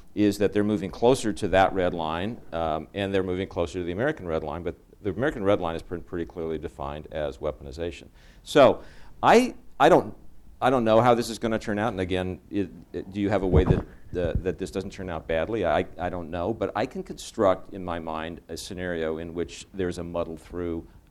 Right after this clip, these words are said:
um, there's a muddle through process here in which we get through this year, next year, maybe for a while, in which nothing ever really happens except everybody worries a lot because maybe the sanctions have been effective enough, and they have been effective on,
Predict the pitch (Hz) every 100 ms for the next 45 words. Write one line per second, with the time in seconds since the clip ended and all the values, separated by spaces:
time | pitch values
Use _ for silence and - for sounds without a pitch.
0 | - 78 76 76 73 - 90 82 85 90
1 | 104 107 - 98 - 90 82 - 67 -
2 | 73 64 80 90 90 95 85 95 82 87
3 | 80 78 95 92 - 95 92 87 90 90
4 | - 92 85 87 90 - 98 107 135 107
5 | - - - - - 107 107 104 107 -
6 | 104 92 87 87 85 85 98 95 90 87
7 | - 82 85 80 78 85 90 110 101 -
8 | 64 58 - _ 98 - - 90 85 85
9 | 87 95 123 - - - - - - 117
10 | - 107 - 101 95 90 87 - - 78
11 | 107 107 104 90 85 80 - - - 82
12 | 76 76 73 71 73 - 80 73 90 90
13 | 85